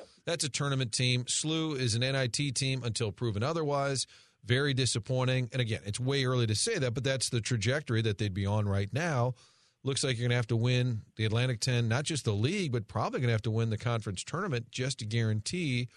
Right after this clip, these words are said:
you get in. Right now, it doesn't look like a two-bid league. And then Mizzou, probably not quite an N I T team despite the nine and oh start.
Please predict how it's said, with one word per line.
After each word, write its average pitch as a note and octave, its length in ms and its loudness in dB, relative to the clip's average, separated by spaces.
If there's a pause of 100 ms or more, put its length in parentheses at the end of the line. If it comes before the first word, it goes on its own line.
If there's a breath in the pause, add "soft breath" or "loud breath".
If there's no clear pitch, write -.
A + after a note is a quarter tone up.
(600 soft breath)
you A#2+ 140 2
get B2 160 4
in. F#3+ 180 2
Right C3 180 0
now, C#3+ 140 2
it D#3+ 40 0
doesn't C3 140 2
look B2+ 140 0
like B2 140 2
a A2 40 4
two-bid B2 720 0
league. C3 460 2 (300 loud breath)
And B2+ 140 4
then C3+ 160 2
Mizzou, F3 540 0 (340 loud breath)
probably E3 300 0
not D3 240 0
quite D3 260 -2
an C#3 100 0
N C3+ 120 0
I B2+ 140 2
T G3+ 280 -4
team D3+ 240 -2
despite C3+ 440 -2
the B2+ 60 -2
nine A#2 220 2
and A2+ 100 4
oh G#2 120 4
start. C3+ 500 0